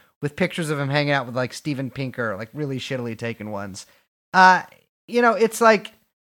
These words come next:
uh, there's, like, no consequences, you know, th-, and there's consequences for you. If you ever got ca-, caught on, on tape for fifteen seconds, you know, yelling at somebody or whatever, your, your life is ruined.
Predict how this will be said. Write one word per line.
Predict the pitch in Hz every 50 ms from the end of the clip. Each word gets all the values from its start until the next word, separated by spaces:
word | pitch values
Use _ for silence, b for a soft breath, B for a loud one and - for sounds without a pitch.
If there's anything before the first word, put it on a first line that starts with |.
| _ _ _ _ _ _ _ _ _ _ _ _ _ _ -
uh, | - - - - - - - - - - 220
there's, | 208 254 294 285 226 208
like, | 285 277 - 233
no | 254 262 254
consequences, | - 226 233 240 233 - - - - 127 110 - - - - - - - _
you | 190
know, | 185 185 175 175 185 - -
th-, | 196 202 185
and | 202 254 254
there's | 269 269 254
consequences | - - 330 349 370 359 330 247 294 294 226 - 202 -
for | - -
you. | 190 160 175 277 339 - 202
If | 190 196 175
you | 196 277 349
ever | 370 311 240
got | 226 185 214 185 208 -
ca-, | - - 202 196
caught | 190 - - 202 190 180 170 - -
on, | 175 165 160 151 - -
on | 180 180 170
tape | 147 - 190 180 180
for | - 170 151
fifteen | - 190 170 - - 185 170 156
seconds, | - - 165 151 - 165 151 139 - - - -
you | 175 160
know, | 151 147 143 139 139 147 147 113 113 170
yelling | 160 151 175 165 156 160
at | 156 135
somebody | - 170 156 135 147 147 151
or | 147
whatever, | 139 143 139 139 135 127 131 139
your, | 131 143 220 254 220 156 139
your | 127 170 220 233
life | 170 170 170 170 214 - 180
is | 156 135 131
ruined. | 160 190 202 180 147 131